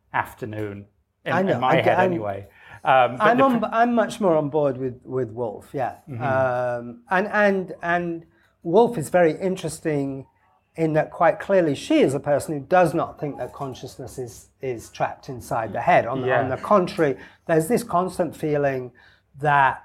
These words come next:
Speaker 2: um, that e-, essentially we are, we are the world of our experience, we are the things that we are looking at, um,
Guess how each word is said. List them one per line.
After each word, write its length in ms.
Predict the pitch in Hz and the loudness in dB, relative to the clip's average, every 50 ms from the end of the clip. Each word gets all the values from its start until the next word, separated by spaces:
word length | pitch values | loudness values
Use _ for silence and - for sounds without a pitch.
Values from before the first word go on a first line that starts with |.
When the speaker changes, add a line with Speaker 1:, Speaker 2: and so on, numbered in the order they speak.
| _ - | _ -4
Speaker 2:
um, 540 | 143 139 131 131 127 123 120 117 117 113 101 _ | -2 0 2 2 2 0 0 -2 -4 -6 -10 _
that 180 | - 180 165 - - | 2 2 2 2 0
e-, 200 | 185 185 - 165 | 0 0 0 -2
essentially 460 | 156 - - 175 190 190 - 214 196 | -4 0 -2 -2 -2 -2 -4 -4 -4
we 140 | 147 139 139 | -2 0 2
are, 260 | 135 135 135 - - | 2 2 2 0 -2
we 160 | 143 147 156 | -4 0 2
are 380 | 147 147 156 160 165 156 - - - _ _ _ _ _ _ _ _ _ - - _ - | 4 4 6 6 4 4 2 -2 -14 _ _ _ _ _ _ _ _ _ -20 -20 _ -16
the 180 | 151 143 156 | -6 -2 -2
world 320 | 147 147 160 156 165 160 156 | 0 2 4 4 4 2 2
of 100 | 135 139 | 2 2
our 160 | 135 131 123 | 2 2 2
experience, 500 | - - - - 165 151 143 131 120 - | 0 -6 -6 -4 -2 -2 -2 -4 -6 -4
we 100 | 147 147 | -2 2
are 140 | 139 139 139 | 2 2 2
the 100 | 143 135 | 0 -2
things 300 | - - 151 143 135 - | -4 -4 -6 -4 -4 -6
that 120 | - - | -6 -6
we 100 | 131 139 135 | -4 -4 -4
are 80 | 123 | -4
looking 400 | 123 127 180 202 - - 170 143 127 | -2 -2 -4 -4 -2 -2 -2 -2 -2
at, 260 | 120 120 117 117 - - | -2 -2 -4 -6 -8 -8
um, 440 | 143 139 135 135 131 127 131 135 | -6 -6 -6 -6 -6 -8 -10 -12